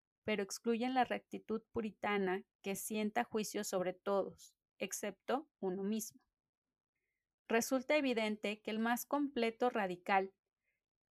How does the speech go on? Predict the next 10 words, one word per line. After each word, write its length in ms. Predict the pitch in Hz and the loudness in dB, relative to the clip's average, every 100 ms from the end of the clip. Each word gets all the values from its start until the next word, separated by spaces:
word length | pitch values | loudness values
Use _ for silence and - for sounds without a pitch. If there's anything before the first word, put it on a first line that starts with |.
| _ - | _ -6
y 140 | 214 | -4
es 160 | 202 - | -4 -2
que 100 | 208 | -2
hay 100 | 202 | 0
muchos 480 | 214 233 - 180 | 0 -2 -4 -6
que 140 | - 196 | -6 -4
no 220 | 196 190 | -4 -4
poseen 380 | - 196 202 185 | -6 -4 -4 -4
sentido 480 | - - 180 190 - | -8 -6 -4 -4 -4
común, 380 | 233 226 214 | -2 -2 -2